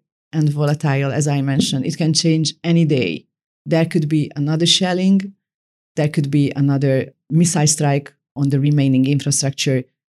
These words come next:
and it doesn't matter how hard the Ukrainian government and local N G Os are trying to repair those infrastructures. That is possible. O-, obviously, information is hard to get. I was trying to get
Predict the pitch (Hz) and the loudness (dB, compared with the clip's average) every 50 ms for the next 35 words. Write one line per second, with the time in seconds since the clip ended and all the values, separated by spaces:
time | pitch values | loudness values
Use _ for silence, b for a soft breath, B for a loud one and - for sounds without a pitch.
0 | _ _ - 139 139 131 131 139 135 143 139 139 135 131 127 131 127 143 131 131 | _ _ -4 -2 -2 -2 0 0 0 2 2 2 2 0 0 -2 -2 -2 -2 -2
1 | 135 135 143 131 135 131 131 131 131 139 139 - - 131 131 127 117 131 139 143 | -2 0 0 0 0 -2 -2 -4 -4 -4 -4 -4 -4 -4 -2 -2 -2 -4 -4 -4
2 | 139 135 139 139 131 131 135 135 120 127 123 131 139 135 135 - 127 127 127 131 | -2 -2 -2 -2 -2 -2 -4 -4 -4 -4 -4 -2 -4 -4 -4 -6 -6 -4 -4 -4
3 | 131 135 131 117 127 104 - - - 123 120 113 113 113 107 131 - - - 110 | -4 -4 -6 -6 -8 -8 -10 -10 -8 -6 -4 -4 -4 -4 -4 -6 -6 -6 -6 -8
4 | 120 123 _ _ _ - 131 131 131 - 127 135 131 - _ _ _ _ _ _ | -8 -8 _ _ _ -6 -6 -6 -4 -6 -8 -8 -8 -12 _ _ _ _ _ _
5 | _ _ _ _ _ _ _ - 135 131 127 131 127 127 131 123 127 - - 113 | _ _ _ _ _ _ _ -4 -2 0 2 2 2 0 0 -2 -4 -4 -6 -6
6 | - - - 123 101 120 - - - _ _ - - 131 147 131 127 131 - _ | -6 -6 -6 -4 -4 -4 -6 -8 -10 _ _ -10 -6 -2 0 0 0 -2 -6 _
7 | _ _ _ _ _ _ - - 127 - - 139 127 131 - 131 135 - 117 - | _ _ _ _ _ _ -4 -4 -4 -4 -4 -4 -4 -4 -4 -6 -6 -6 -6 -6
8 | - - 156 156 - - 156 147 160 160 156 - 156 151 - - 165 165 165 170 | -4 -4 -4 -2 0 0 2 2 2 2 0 0 -2 -2 0 0 0 2 2 2
9 | 160 151 147 143 - 156 143 139 - - - 170 151 147 143 - 143 - 139 127 | 2 2 2 2 2 2 0 0 0 -2 0 0 0 0 0 -2 -4 -2 -2 -2
10 | 135 - - - 143 131 151 151 - - - 160 156 160 160 156 - 135 151 143 | -2 -2 -4 -2 -2 0 0 -2 -2 -2 0 0 0 0 0 -2 -2 -2 0 0
11 | 143 143 | -2 -2